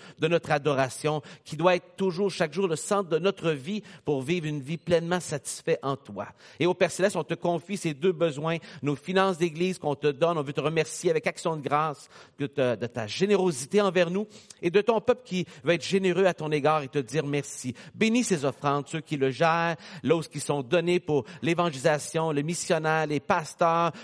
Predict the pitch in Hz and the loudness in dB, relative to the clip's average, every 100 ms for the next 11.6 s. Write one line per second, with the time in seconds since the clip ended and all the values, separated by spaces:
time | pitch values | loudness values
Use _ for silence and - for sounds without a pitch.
0 | - - 156 147 160 190 196 147 139 - | -14 0 0 0 -4 0 0 0 -2 0
1 | 196 156 131 185 180 170 - - 208 180 | 0 0 -2 0 0 -2 -6 -4 -2 0
2 | 170 190 - 156 170 170 - - 147 - | 2 0 0 -2 -2 -2 -10 -6 -6 -2
3 | 147 135 151 135 123 - 117 120 - - | -6 0 0 0 -8 -8 -6 -6 -8 -16
4 | - 160 - 170 170 170 - - - - | 0 0 2 2 2 0 -2 -2 -2 -4
5 | - 170 160 160 180 151 131 - - 117 | 2 0 0 -2 -2 0 -2 -2 -8 0
6 | 196 180 147 196 170 156 160 165 - 160 | 2 2 0 0 0 -2 -4 -6 -6 -8
7 | 143 - 143 143 127 131 120 135 139 175 | -8 -2 0 0 0 -2 0 -2 -2 -4
8 | 175 190 170 - 202 190 - - 165 156 | -2 -4 -4 -6 -6 -6 -10 0 0 2
9 | 165 147 170 156 123 147 135 160 143 151 | 0 -2 -2 -6 0 -2 2 0 0 -2
10 | 160 185 175 160 - 220 156 - 147 226 | 0 0 0 -6 -8 -6 -4 -6 0 -2
11 | - 151 - 170 170 | 0 -2 0 -2 -2